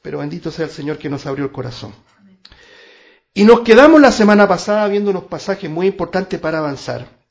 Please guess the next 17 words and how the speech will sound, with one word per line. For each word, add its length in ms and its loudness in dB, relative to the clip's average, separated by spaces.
Respecto 640 -4
a 40 0
Israel, 720 -6
para 200 -8
observar, 480 -8
hermanos, 480 -6
que 300 -6
en 120 -8
el 80 -10
capítulo 440 -8
once 380 -10
de 480 -14
Romanos, 800 -10
¿qué 160 -2
pasó 380 -8
con 160 -4
Israel? 500 -8